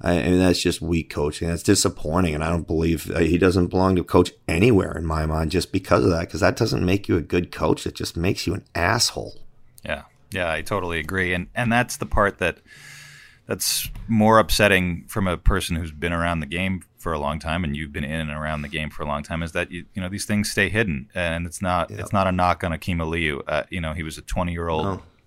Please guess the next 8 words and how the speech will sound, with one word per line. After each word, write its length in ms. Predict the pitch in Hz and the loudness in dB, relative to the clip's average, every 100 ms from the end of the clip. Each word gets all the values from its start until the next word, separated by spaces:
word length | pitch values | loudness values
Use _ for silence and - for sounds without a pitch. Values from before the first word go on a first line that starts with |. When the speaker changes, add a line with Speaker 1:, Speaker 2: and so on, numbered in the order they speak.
| - | -4
Speaker 2:
player 340 | - 90 90 | 2 2 2
trying 240 | 87 87 85 | 0 -2 0
to, 180 | 82 76 | -2 -4
you 80 | |
know, 120 | 80 78 | -6 -6
a 40 | |
first-year 540 | - 95 92 - 85 | -4 -2 -2 -2 -2
pro, 500 | 85 - 85 85 85 | -2 0 4 4 2